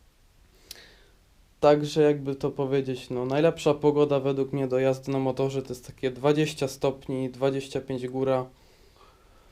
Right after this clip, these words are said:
Żeby się też nie kurzyło dzień wcześniej, żeby popadało, nie będę tu też jakichś tych warunków dawał. No, niby każda pogoda jest dobra, ale jednak taka od dwudziestu do dwudziestu pięciu stopni według mnie jest optymalna na motocykl enduro.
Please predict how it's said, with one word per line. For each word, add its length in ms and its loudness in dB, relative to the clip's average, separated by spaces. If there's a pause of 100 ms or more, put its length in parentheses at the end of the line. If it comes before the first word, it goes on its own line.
(460)
Żeby 280 2
się 140 0
też 200 -2
nie 140 4
kurzyło 500 2
dzień 180 -2
wcześniej, 500 -2
żeby 260 4
popadało, 760 2
nie 160 2
będę 220 0
tu 120 -6
też 160 0
jakichś 320 -4
tych 320 -4 (480)
warunków 580 2
dawał. 240 6
No, 180 4 (160)
niby 320 4
każda 340 6
pogoda 380 4
jest 160 2
dobra, 280 0
ale 200 2
jednak 260 -2
taka 320 -2 (480)
od 180 4
dwudziestu 400 0
do 100 -4
dwudziestu 360 -2
pięciu 300 -4
stopni 360 -2
według 260 -2
mnie 140 -2
jest 220 -6
optymalna 640 0
na 140 2
motocykl 520 0
enduro. 460 0